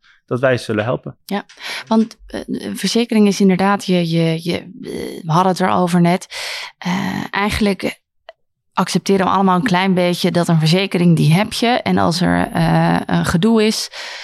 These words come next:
Speaker 2: dan hoop je maar dat er geen kleine lettertjes zijn waardoor je met
Speaker 1: Ja.
Speaker 2: lege handen blijft staan. Wat doet Insafai nou concreet anders dan de traditionele partijen?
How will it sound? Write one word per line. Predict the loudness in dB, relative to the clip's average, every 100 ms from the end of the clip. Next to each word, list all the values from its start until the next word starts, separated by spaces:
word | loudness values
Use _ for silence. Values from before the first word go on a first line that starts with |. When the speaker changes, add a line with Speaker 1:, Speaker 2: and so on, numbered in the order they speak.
| -4
Speaker 2:
dan | 0 2
hoop | 2 0 0
je | 0
maar | 2 4 2 0 0
dat | -2 0
er | 0
geen | 0 2 2
kleine | 2 2
lettertjes | 2 0 -2 -4 -4
zijn | -2 0
waardoor | 2 2 2
je | 2
met | 2 2
Speaker 1:
Ja. | 2
Speaker 2:
lege | 0
handen | 2 2 2
blijft | 0 -4
staan. | -4 0 2 0 -4 -14 -16 -6
Wat | -2 0
doet | 0 -2 -4 _ -8 -2
Insafai | 2 2 2 0 2 2
nou | 2 2
concreet | 2 2 2 0 -2 0
anders | 4 4 2 -2 -6 -8 -16 -20 -20
dan | -8 -2 2 2 2 -4 -12
de | -2 0 0
traditionele | -2 -2 0 2 2 0
partijen? | -4 -6 -6 -6 -10